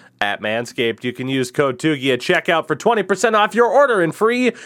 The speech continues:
worldwide shipping to get the best tools for the job from your friends at Manscaped. Head to toe, they got you covered. Treat yourself right. Endo Mills, we know this. Sin, we know this. They got everything.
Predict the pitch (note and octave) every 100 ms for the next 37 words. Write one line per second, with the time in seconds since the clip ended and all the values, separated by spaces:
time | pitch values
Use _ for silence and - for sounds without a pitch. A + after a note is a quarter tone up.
0 | - - C3 A3+ E4 D#4+ G#3+ F#3 D#3 C3
1 | - C3+ B2 B2+ A2+ - _ _ C3+ D#3
2 | C3 A#2 G3 A#3+ - G3+ G3+ - F3 D#3
3 | G3+ F3+ E3+ - - _ F#3 F#3+ G#3 G#3
4 | - A3 F3 F#3 - _ _ - F#3+ -
5 | G#3 G#3 G#3 - G#3+ G3 G#3+ A#3 F#3+ B3
6 | B3+ B3+ A3+ - _ F3 A3 F#3+ - A#3+
7 | A3+ - G#3 G3 A3+ A#3 A3+ G3 - A#3+
8 | C4 G3+ F3 - F#3 D#3+ D#3 D#3 F3 G#3+
9 | G#3+ A3 - - - - _ F3 G3 G3
10 | F#3+ G3+ F#3 C3+ G3+ F#3 F3+ E3+ G3 -
11 | - - _ - - G#3 G3 G3+ G#3 G3+
12 | F3 F#3+ - - _ _ _ G#3 G3 G#3
13 | G#3 E3+ F3 - A2